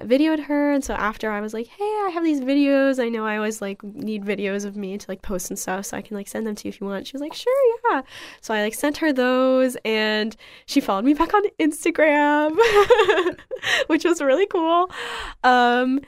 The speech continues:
and then, yeah, so that was just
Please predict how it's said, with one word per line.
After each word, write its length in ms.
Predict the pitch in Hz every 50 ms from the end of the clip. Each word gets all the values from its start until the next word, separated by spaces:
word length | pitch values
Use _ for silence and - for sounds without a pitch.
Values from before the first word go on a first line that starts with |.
| - - - - - _ _ _
and 220 | - 247 254 254 254
then, 560 | 262 262 269 277 285 285 294 285 277 269 240 -
yeah, 460 | - 247 294 381 403 311 214 214 214 233 - _ _ _ _
so 680 | - - - - 233 226 240 247 247 247 240 233 - - _ _ _ _ _ _ _ _ _ _ _ -
that 180 | 214 214 226
was 220 | 277 302 302 - -
just 220 | - 277 - -